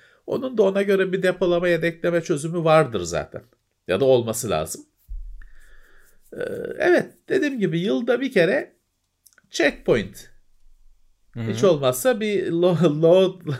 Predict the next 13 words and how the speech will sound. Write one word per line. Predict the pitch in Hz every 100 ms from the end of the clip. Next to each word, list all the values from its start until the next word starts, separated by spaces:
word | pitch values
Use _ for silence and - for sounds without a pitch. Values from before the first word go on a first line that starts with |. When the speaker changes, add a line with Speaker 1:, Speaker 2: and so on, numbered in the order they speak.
| 175 156
Speaker 1:
last | 170 180 - - - - -
checkpoint | - 175 175 - 175 175 175 - 170 160
menüden | 147 139 139 131 123
seçiyorsunuz | 120 127 - 117 110 117 110
oyunlarda. | 117 110 113 113 113 202 339 - - - - - _ _ _
Onu | - 311 269
yapıyor | 190 - 147 131 110 -
olursunuz | 131 117 113 117 107 110
bir | 131
felaket | 143 139 131 127 131 107
durumunda. | - 104 95 85 87
Tabii | - 214 185
felaket | 185 180 180 185 175